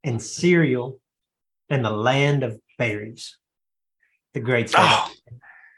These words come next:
Speaker 2: that might have been your best shout list ever. Keck, yeah. Great job, bro. Great <laughs> job. I forget I'm live. I just adjusted myself on this little couch thing I'm sitting on. And I mean, I just got right up in this boy like this right here.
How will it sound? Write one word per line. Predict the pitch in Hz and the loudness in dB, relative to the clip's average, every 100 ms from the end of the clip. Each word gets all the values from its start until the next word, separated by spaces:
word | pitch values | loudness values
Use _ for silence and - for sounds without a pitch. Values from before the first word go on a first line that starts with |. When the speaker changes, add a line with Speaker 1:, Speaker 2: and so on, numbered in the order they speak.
| _ _ _ - - | _ _ _ -10 -4
Speaker 2:
that | 226 | -2
might | 147 | -2
have | 101 | -4
been | 107 113 | -6 -2
your | 123 | -4
best | 107 107 110 | 0 0 2
shout | - 120 117 | 2 2 0
list | 120 120 - | 0 -2 0
ever. | 131 127 113 | 0 0 -2
Keck, | - 196 - | 2 2 4
yeah. | 135 160 131 - _ _ _ _ _ | 4 4 2 -4 _ _ _ _ _
Great | 123 160 | -4 -2
job, | 117 151 135 | -4 -2 -4
bro. | 101 117 139 _ _ _ _ _ _ _ _ _ | -6 -8 -10 _ _ _ _ _ _ _ _ _
Great | 123 143 127 | -2 0 0
<laughs> | 117 | 0
job. | 113 - 131 107 | 0 4 2 2
I | - _ _ _ _ _ _ _ - | -10 _ _ _ _ _ _ _ -10
forget | 240 233 | -2 0
I'm | 147 | 2
live. | 165 147 | 4 4
I | 117 | 2
just | 127 151 | -2 -8
adjusted | 101 131 139 - 110 | -8 -4 -4 -4 -10
myself | 107 - 113 120 | -8 -6 -6 -6
on | 113 | -8
this | 110 | -6
little | 120 107 | -8 -2
couch | 139 123 - | 0 0 0
thing | 120 113 | -6 -4
I'm | 110 | -6
sitting | - 123 120 | -4 -4 -4
on. | 117 110 | -6 -4
And | 113 | -4
I | |
mean, | 120 110 | -2 0
I | 143 | 0
just | 135 117 | 0 -2
got | 120 113 117 | 0 0 2
right | 123 | 2
up | 117 107 | 2 0
in | 131 127 | -2 0
this | 110 | -4
boy | 113 110 | -6 -6
like | 110 104 - | 0 -2 -2
this | 120 - | -4 -4
right | 113 | -4
here. | 113 120 113 | -2 -4 -4